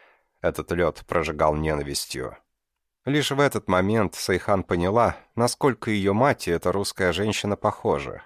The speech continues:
вплоть до татуировок на левой стороне лица. Черная татуировка Вали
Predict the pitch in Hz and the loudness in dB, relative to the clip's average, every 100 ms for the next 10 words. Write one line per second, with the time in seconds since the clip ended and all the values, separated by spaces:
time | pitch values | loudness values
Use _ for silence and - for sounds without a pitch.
0 | _ - 107 90 80 - - 98 101 117 | _ -8 0 0 0 -6 -2 0 2 2
1 | 76 - - 82 78 76 76 - - 76 | 0 -6 -6 -2 -2 -2 -4 -4 -4 -2
2 | 76 - - - 71 - _ _ _ _ | -4 -4 -4 -2 -4 -6 _ _ _ _
3 | _ _ _ - 120 117 107 104 104 107 | _ _ _ -2 2 4 4 2 0 2
4 | 104 107 - 92 85 107 104 | 4 2 2 0 2 2 0